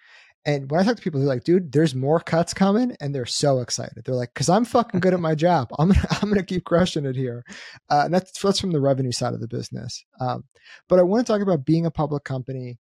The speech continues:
and these cuts, right? So Shopify only did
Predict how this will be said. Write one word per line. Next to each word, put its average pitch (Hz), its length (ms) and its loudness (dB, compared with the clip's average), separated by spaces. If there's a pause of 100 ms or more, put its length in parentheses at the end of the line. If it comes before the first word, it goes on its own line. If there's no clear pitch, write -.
and 135 180 -4
these 127 200 -6
cuts, - 560 -10
right? 120 320 -2 (460)
So 151 360 2 (600)
Shopify 226 720 2
only 170 380 2
did 139 320 0